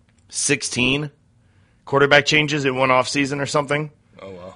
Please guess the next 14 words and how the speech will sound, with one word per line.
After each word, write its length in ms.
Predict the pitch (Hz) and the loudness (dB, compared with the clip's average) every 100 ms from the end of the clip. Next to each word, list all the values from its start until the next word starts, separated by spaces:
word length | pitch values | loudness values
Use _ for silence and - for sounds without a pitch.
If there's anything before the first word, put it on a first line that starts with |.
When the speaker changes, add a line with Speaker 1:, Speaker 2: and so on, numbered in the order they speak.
| _ _ _ | _ _ _
Speaker 1:
So 220 | - 135 | 0 4
if, 120 | 135 135 | 4 4
like, 280 | 123 123 - | 2 0 -6
if 140 | 120 | -6
half 480 | - - 143 156 - | -6 4 8 8 6
the 100 | 151 | -2
league 480 | 117 107 127 135 - _ _ - | -2 -4 -6 -10 -20 _ _ -20
<laughs> 300 | - - - | -20 2 8
Speaker 2:
Yeah, 420 | 220 - 208 113 - - | 8 8 4 4 -2 -2
half 220 | 117 - | -4 -2
the 80 | 117 | -6
league. 300 | 120 123 107 _ _ _ _ _ _ _ - | -4 -6 -8 _ _ _ _ _ _ _ 4
Speaker 1:
I 120 | 143 | 8
mean, 280 | 165 160 | 10 8